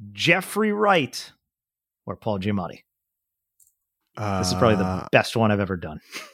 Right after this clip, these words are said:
Speaker 2: I'm gonna say Jeffrey Wright is older, but not by much. He's older by six months.
Speaker 1: Wow. Uh, he is older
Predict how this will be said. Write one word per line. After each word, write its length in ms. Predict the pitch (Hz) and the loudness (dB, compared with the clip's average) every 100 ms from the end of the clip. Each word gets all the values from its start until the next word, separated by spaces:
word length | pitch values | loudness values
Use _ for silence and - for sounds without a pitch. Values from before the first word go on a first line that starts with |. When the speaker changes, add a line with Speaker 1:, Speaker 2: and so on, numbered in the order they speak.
| _ _ _ - | _ _ _ -6
Speaker 2:
I'm 80 | 110 | 0
gonna 120 | 117 | 2
say 180 | - 92 | 2 -4
Jeffrey 340 | - 101 101 | -4 -4 -4
Wright 260 | 90 92 95 | -2 0 0
is 120 | 87 | -2
older, 280 | - 90 90 | -6 -6 -6
but 160 | 85 85 | -8 -8
not 200 | 98 - | -8 -8
by 140 | 98 | -8
much. 380 | - 90 - - | -8 -10 -12 -12
He's 120 | - 92 | -8 -6
older 180 | 92 95 | -6 -6
by 120 | 87 | -8
six 360 | - - - | -10 -10 -12
months. 380 | - - - - - _ _ _ _ _ _ _ _ _ _ _ _ _ - | -14 -14 -16 -20 -20 _ _ _ _ _ _ _ _ _ _ _ _ _ -4
Speaker 1:
Wow. 380 | 98 - - - _ _ _ | -2 -2 -4 -18 _ _ _
Uh, 760 | 101 101 92 92 90 90 90 90 | -2 0 0 -2 -2 -2 -4 -6
he 420 | - 127 139 156 - | -6 0 0 0 -2
is 420 | 113 107 98 92 - | -2 0 -2 -6 -4
older 580 | 120 120 120 127 120 120 | 0 2 2 2 4 2